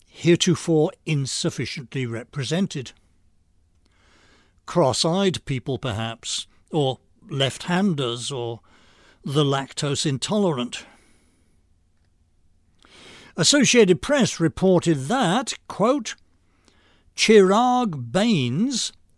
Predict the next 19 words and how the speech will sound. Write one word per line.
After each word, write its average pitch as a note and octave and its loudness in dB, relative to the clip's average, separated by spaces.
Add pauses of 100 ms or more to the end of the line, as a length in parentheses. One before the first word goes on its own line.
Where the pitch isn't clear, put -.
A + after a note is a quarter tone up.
the B2+ -4
president's D#3+ 0
deputy A3 -6 (100)
assistant - -4
for C#3 -4
racial E3+ -2
justice E3+ -6
and D3 -6
equity, G#3 -6 (460)
said A3+ 0 (480)
that D3+ -2
the C3 -2
new F3+ 0
order E3+ 2
shows D#3 0 (240)
Biden D3+ 0 (100)
is," B3+ 2 (160)
inner A#2+ -4
quote, E3 -4